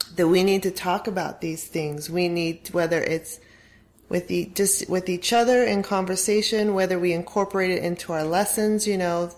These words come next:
in primary, young women's, young men's, and so on,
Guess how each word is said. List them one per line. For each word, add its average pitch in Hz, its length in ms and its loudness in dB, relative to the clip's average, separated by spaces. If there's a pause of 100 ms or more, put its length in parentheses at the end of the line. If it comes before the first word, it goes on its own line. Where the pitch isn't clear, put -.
(140)
in 151 200 -4
primary, 185 640 2
young 170 280 0
women's, 170 480 -2
young 160 160 -2
men's, 165 360 0 (340)
and 165 160 -4
so 185 340 4
on, 165 340 2